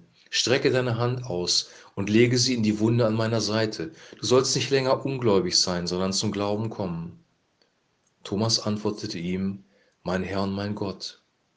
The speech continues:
Da sagte Jesus zu ihm: „Du glaubst, weil du mich gesehen hast. Glückselig sind die,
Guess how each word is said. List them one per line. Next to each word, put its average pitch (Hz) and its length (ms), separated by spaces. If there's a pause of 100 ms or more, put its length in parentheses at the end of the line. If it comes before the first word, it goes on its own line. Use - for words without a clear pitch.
(360)
Da 90 100
sagte 90 340
Jesus 95 480
zu - 100
ihm: 98 540 (460)
„Du 92 100
glaubst, 98 800 (360)
weil 85 100
du 95 80
mich 104 200
gesehen 120 400
hast. - 480 (1500)
Glückselig 120 600
sind 117 280
die, 101 360